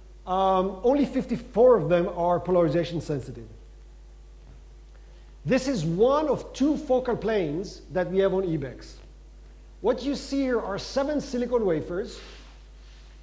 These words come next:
Each black dot is an independent polarimeter, is an independent detector. Um,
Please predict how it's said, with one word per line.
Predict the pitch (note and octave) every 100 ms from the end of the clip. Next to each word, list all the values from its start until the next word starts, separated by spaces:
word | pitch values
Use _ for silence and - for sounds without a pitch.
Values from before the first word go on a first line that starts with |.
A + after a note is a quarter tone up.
| - -
Each | C4 D#4 - F#3
black | A#3+ B3+ B3+ E3
dot | G3 B3+
is | A#3+ F3+
an | A3
independent | C4+ A#3+ - A3+ A3+
polarimeter, | - G3 F#3 E3+ D3+
is | C3+
an | F#3
independent | C4+ B3+ A#3+ A3 A3 G3+
detector. | F3+ F#3 E3+ - C3 - - - - - - - - - - - - -
Um, | F#3+ G3 G3 F#3 F#3